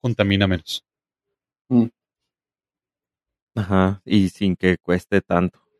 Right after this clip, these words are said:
Speaker 1: Sin que repercuta tanto, porque también sabemos que pinche aerolíneas, hijos de la chingada, te, todo eso te lo van a cobrar en el boleto.
Speaker 3: Ajá, <laughs> sí.
Speaker 2: <laughs>
Speaker 3: O sea, sí estoy dando que la planeta, pero, pues, con mi boleto de dos mil quinientos dólares,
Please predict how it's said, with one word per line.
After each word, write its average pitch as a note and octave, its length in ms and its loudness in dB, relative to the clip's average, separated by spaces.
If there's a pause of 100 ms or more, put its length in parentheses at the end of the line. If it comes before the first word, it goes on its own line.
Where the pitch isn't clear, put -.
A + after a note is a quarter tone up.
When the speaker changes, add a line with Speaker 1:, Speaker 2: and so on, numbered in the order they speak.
(260)
Speaker 1:
Sin D3+ 340 -2
que B2 160 0
repercuta A2+ 680 -4
tanto, B2 360 -4
porque G#2 220 -8
también F2+ 320 -4
sabemos F2 320 0
que G2 100 -20 (140)
pinche G#2 240 -2
aerolíneas, F#2+ 560 -2 (640)
hijos G#2+ 100 2
de G2 60 4
la F2+ 100 0
chingada, A2+ 460 -2
te, F#2+ 120 -4 (200)
todo F#2 160 0
eso G2 140 -2
te G2 120 -4
lo F#2 60 2
van F#2+ 80 2
a G2 60 -2
cobrar F#2+ 220 -2
en G2 40 -2
el F#2+ 60 -2
boleto. A2 280 0 (800)
Speaker 3:
Ajá, F#2+ 360 -2
<laughs> - 20 -8
sí. A#2+ 500 -4
Speaker 2:
<laughs> D3 540 -2
Speaker 3:
O B2+ 80 2
sea, A#2 200 4
sí C#3 180 -4
estoy E3 300 0
dando D3+ 220 0
que D#3+ 100 -4
la C3 340 0
planeta, A2+ 500 0
pero, F#2+ 540 0
pues, E2+ 160 -6
con F#2+ 120 0
mi F#2 100 4
boleto E2+ 580 0
de E2 440 -6
dos E2 220 2
mil F2+ 240 2
quinientos F2 480 -2
dólares, A2+ 420 -2